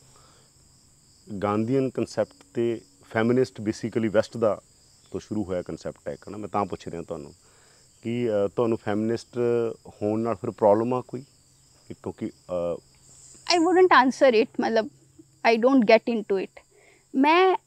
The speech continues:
Speaker 2: ਇੱਕ ਆਪਣੀ ਜਰਨੀ ਦੇ ਹਿਸਾਬ ਨਾਲ ਤੁਹਾਨੂੰ ਦੱਸ ਰਹੀ ਸੀਗੀ, ਔਰ ਅੱਜ ਕੱਲ੍ਹ ਜਿਹੜੀ ਮੇਰੇ ਕੋਲ ਕੁੜੀਆਂ ਆਉਂਦੀਆਂ ਜਾਂ ਮੇਰੇ ਕੋਲ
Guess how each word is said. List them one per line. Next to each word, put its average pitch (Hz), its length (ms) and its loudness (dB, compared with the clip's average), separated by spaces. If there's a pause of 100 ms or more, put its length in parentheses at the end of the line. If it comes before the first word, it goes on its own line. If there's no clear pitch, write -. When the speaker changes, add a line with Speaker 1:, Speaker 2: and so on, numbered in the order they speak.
(160)
Speaker 2:
ਇੱਕ 330 480 4
ਆਪਣੀ 294 360 8
ਜਰਨੀ 262 460 6
ਦੇ 294 120 4
ਹਿਸਾਬ 269 360 4
ਨਾਲ 269 160 2
ਤੁਹਾਨੂੰ 269 360 2
ਦੱਸ 233 260 4
ਰਹੀ 277 120 2
ਸੀਗੀ, 269 340 -2 (600)
ਔਰ 277 300 6 (160)
ਅੱਜ 226 140 2
ਕੱਲ੍ਹ 311 340 8 (300)
ਜਿਹੜੀ 262 280 6
ਮੇਰੇ 254 260 6
ਕੋਲ 262 200 6
ਕੁੜੀਆਂ 247 400 2
ਆਉਂਦੀਆਂ 214 500 -2 (460)
ਜਾਂ 226 120 4
ਮੇਰੇ 220 240 2
ਕੋਲ 220 320 2